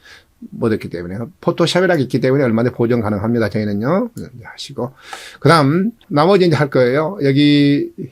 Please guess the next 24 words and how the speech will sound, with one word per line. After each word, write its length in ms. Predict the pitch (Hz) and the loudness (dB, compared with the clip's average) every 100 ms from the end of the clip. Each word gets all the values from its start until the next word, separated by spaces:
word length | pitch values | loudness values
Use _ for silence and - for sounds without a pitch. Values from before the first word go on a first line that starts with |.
| - | -2
예, 140 | 131 | -2
컨트라스트 1040 | 127 165 151 160 143 - 170 170 170 170 170 - | 0 -2 2 2 0 -2 4 6 8 6 2 -2
여기 100 | 143 | 0
부분 220 | 143 151 | 2 2
놔두시고 880 | 143 131 139 135 175 160 147 151 156 | 2 2 0 -2 -2 0 2 2 0
하이라이트 560 | 135 147 147 147 139 - | 0 0 2 0 0 -2
놔두시고 600 | 147 139 139 135 143 151 | 0 0 -2 -4 -4 -2
하이라이트 420 | 143 165 156 165 | -2 -2 -2 -2
약간 360 | 123 - - 143 | -4 -8 -6 -6
뺄 140 | 190 170 | -2 -2
수도 180 | - | 0
있지만 360 | 147 - 147 143 | 0 0 0 2
이것 160 | 131 135 | 2 0
때문에 460 | 135 131 170 175 139 | 0 2 0 -2 -2
놔둘게요. 760 | 131 123 131 120 101 131 208 - | -2 0 -2 -4 -4 -6 -8 -10
그다음에 560 | 113 104 101 143 196 262 _ - - | -12 -10 -8 -4 -4 -6 _ -20 -16
섀도우 400 | - 196 208 220 | -4 0 2 2
부분에서 420 | 202 165 143 147 | 2 2 2 0
놔두시고 840 | 143 123 120 - - 127 135 92 107 | -2 -2 -4 -6 -4 -2 -2 0 0
화이트 280 | 156 170 | 0 -2
부분 300 | 170 165 127 | -4 -4 -6
약간 400 | 101 - - - 147 | -10 -12 -6 -2 0
올릴 200 | 123 127 | 0 0
겁니다. 640 | 117 113 107 104 117 | -2 -4 -4 -8 -8